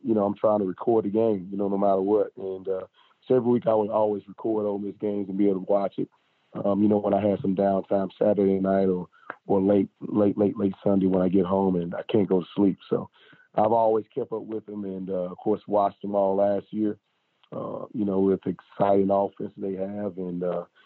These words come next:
it was a very proud alum just seeing, uh, you know, some of the things that happened over the years.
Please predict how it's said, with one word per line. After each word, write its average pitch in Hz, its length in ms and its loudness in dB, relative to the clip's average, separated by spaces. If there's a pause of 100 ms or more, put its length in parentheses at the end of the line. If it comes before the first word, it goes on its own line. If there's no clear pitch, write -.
(200)
it 95 180 -2
was 95 140 2
a 95 60 0
very 110 260 4
proud 104 320 2
alum 95 420 -8
just 92 220 -12
seeing, 95 260 -2
uh, 92 140 -2
you 104 180 -2
know, 98 140 0
some 98 120 2
of 92 60 0
the 92 60 2
things 98 300 0
that 87 120 -6
happened 95 300 0
over 87 160 -2
the 87 60 2
years. 90 320 0